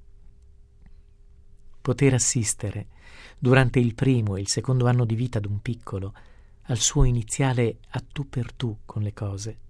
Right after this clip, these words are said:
è una delle esperienze più affascinanti che sia data ad un uomo di vivere. Io l'ho vissuta con i miei nipoti, tanti anni fa, ma non l'ho più dimenticata.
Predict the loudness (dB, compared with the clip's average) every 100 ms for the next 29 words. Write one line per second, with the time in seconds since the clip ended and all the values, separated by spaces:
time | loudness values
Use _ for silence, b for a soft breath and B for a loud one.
0 | -20 -20 -20 -20 -20 -12 -2 2 2 2
1 | 0 -2 -2 -2 0 0 0 -4 -2 -4
2 | -4 -4 -4 -2 0 0 -2 -6 -8 -6
3 | -4 0 0 0 -2 -2 0 0 0 -4
4 | -4 -4 -4 -6 -8 -12 -14 -20 -20 -20
5 | -20 -20 -20 -20 -20 -4 2 4 4 -2
6 | -4 -4 -4 -2 -2 -2 -2 0 0 0
7 | -4 -12 -10 -8 -6 -6 -6 -6 -8 b
8 | b b b b -20 -20 -20 -2 2 2
9 | 2 0 -2 0 -2 -4 -8 -10 -12 -12
10 | -14